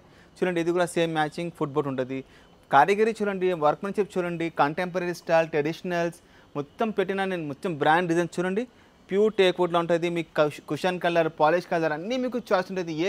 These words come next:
కలర్ అంటే ఆ కలర్, ప్యూర్ టేక్ వుడ్ ఉంటుంది, ఎయిటీన్ ఎంఎం ప్లైవుడ్ ఉంటుంది కింద. ఓకే, without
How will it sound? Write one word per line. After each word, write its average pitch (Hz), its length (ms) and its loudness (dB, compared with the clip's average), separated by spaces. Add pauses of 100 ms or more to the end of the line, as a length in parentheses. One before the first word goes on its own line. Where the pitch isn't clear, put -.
(140)
కలర్ 196 280 2
అంటే 175 200 -6
ఆ - 20 -6 (100)
కలర్, 170 260 0 (540)
ప్యూర్ 226 300 2
టేక్ 196 180 4
వుడ్ 185 140 2
ఉంటుంది, 185 240 0 (100)
ఎయిటీన్ 190 280 0
ఎంఎం 190 180 0 (120)
ప్లైవుడ్ 175 380 6
ఉంటుంది 180 340 0
కింద. 170 180 -4 (160)
ఓకే, 220 200 -2 (680)
without 214 320 4